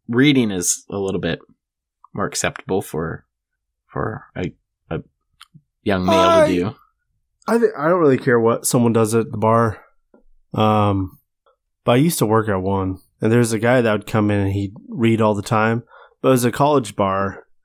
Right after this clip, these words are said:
Speaker 2: and he'd come in on, like, the busiest night of the week and sit at the bar and read. And it was just like, how do you even focus on a book with all these yahoos around? So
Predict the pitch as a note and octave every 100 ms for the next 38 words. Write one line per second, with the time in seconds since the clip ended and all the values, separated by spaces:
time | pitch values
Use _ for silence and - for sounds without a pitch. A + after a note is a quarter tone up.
0 | _ _ A#2 A#2 A2+ C#3+ C#3+ A#2+ A2+ G#2
1 | G2+ G2 G2 G#2+ A2 - A2 G#2 F#2+ G#2
2 | G2+ - F#2+ - A2 G#2 G2+ G2+ F#2+ G2
3 | G#2 F#2+ F#2+ - _ _ _ _ _ -
4 | G#2+ G#2+ G2+ G2+ A2+ G#2 G2 - - G3+
5 | F#3 C3+ G#2+ G2 - A#2+ C#3+ A2 F#2+ -
6 | - - _ G#2+ G2+ F#2+ B2+ G#2 F#2+ -
7 | - _ - _ _ _ _ _ - -
8 | A2+ A2 A2 G2+ A2 C3 G#2 G2+ F#2 F2
9 | - - D2 - _ _ _ _ _ _
10 | _ - A#2+ G#2+ G2